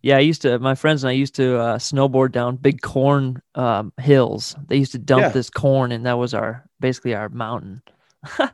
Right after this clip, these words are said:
Speaker 2: Yeah, I mean, we, we've, we rode dirt ju-, I mean, they weren't dirt jumps. There'd be, like, by our fairground, big piles of dried manure.
Speaker 1: Yes. <laughs> Oh, shit.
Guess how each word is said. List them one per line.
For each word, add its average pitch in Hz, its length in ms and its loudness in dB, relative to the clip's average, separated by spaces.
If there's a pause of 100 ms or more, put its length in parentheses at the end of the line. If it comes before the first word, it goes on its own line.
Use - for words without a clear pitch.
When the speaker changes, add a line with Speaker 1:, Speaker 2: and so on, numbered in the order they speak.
(120)
Speaker 2:
Yeah, 202 140 4
I - 40 2
mean, 175 240 0
we, 196 220 -6 (220)
we've, 180 380 -2 (340)
we 147 220 -6
rode 202 300 2
dirt 170 220 0
ju-, - 180 -2 (180)
I - 80 -12
mean, 127 120 -4
they 127 60 0
weren't 135 200 -6
dirt 147 180 0
jumps. 104 240 -6 (460)
There'd 160 160 0
be, 170 100 4
like, 139 320 0 (500)
by 127 200 6
our 127 80 4
fairground, 131 560 0
big 131 160 0
piles 143 400 0
of 101 140 -8 (280)
dried 117 480 2
manure. 110 300 2
Speaker 1:
Yes. 143 640 6
<laughs> 175 80 4
Oh, 247 120 8
shit. - 220 6